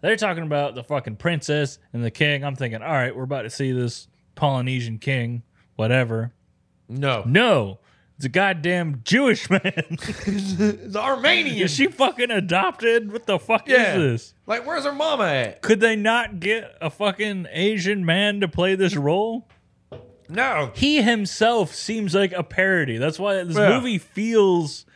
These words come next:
Speaker 1: like it's not even on the border of being a comedy. It's like, if here's the line where comedy is on this side, it's, like, here.
Speaker 2: It seems like he's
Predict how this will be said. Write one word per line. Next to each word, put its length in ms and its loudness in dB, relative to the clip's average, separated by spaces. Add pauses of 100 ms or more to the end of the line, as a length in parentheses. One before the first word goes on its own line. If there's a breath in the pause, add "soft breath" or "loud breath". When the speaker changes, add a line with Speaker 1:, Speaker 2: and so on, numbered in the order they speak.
(640 soft breath)
Speaker 1:
like 200 2
it's 320 -6 (920)
not 180 0
even 180 0
on 120 2
the 100 0
border 480 2
of 100 -4
being 280 -2
a 40 0
comedy. 520 0
It's 200 -2
like, 440 -2 (340 soft breath)
if 120 -8
here's 260 4
the 100 2
line 520 2
where 100 0
comedy 480 0
is 180 -2
on 140 -2
this 160 -2
side, 320 -2
it's, 160 -4
like, 260 -4
here. 500 -10 (140)
Speaker 2:
It 80 -6
seems 240 -4
like 280 0 (140 soft breath)
he's 380 -4